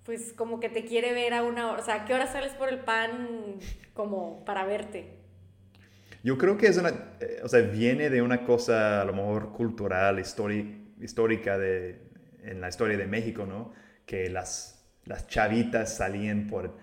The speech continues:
Speaker 2: para comprar el pan del día o algo así,
Speaker 1: Ajá,
Speaker 2: ¿no?
Speaker 1: y pues el vato se les acercaba a platicar.
Speaker 2: Los albaniles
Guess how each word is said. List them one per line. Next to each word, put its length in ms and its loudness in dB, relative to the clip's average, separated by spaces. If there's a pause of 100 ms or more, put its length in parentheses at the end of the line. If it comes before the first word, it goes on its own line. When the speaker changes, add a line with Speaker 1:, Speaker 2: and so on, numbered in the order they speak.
(100)
Speaker 2:
para 180 -6
comprar 440 -2
el 160 4
pan 320 0
del 180 -2
día 300 2
o 60 0
algo 180 -2
así, 200 -4
Speaker 1:
Ajá, 120 -2
Speaker 2:
¿no? 160 0
Speaker 1:
y 20 -4
pues 260 -6
el 120 -6
vato 260 -6
se 120 -8
les 140 -8
acercaba 680 -8
a 80 -12
platicar. 560 -12
Speaker 2:
Los 240 2
albaniles 1000 4